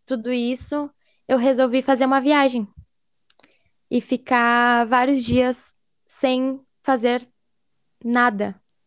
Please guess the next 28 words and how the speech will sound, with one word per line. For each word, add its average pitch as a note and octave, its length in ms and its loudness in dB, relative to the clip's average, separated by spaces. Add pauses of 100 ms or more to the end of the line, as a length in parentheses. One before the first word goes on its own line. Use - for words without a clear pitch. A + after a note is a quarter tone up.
(380)
em A3 80 -4
relação A3 440 0
à G#3+ 60 -2
internet. G3+ 680 -6 (1080)
E A3 100 0
eu A3+ 100 2
fiquei A#3+ 280 0
vinte A#3+ 240 0
e C4+ 60 0
um C4+ 80 0
dias A#3 360 -2
fora A3 240 0
da G#3+ 80 -4
internet G#3+ 720 -4
e A#3 120 -4
já A#3 160 0
tava A#3 280 0
num C4 140 0
processo A3+ 520 0
antes A3 220 -2
de A#3 120 -2
não G#3+ 160 -2
publicar A3+ 440 -2
nada, G#3 380 0
de G#3+ 100 -2
não G#3+ 160 -2
produzir A3+ 440 -2
nada, G#3 440 0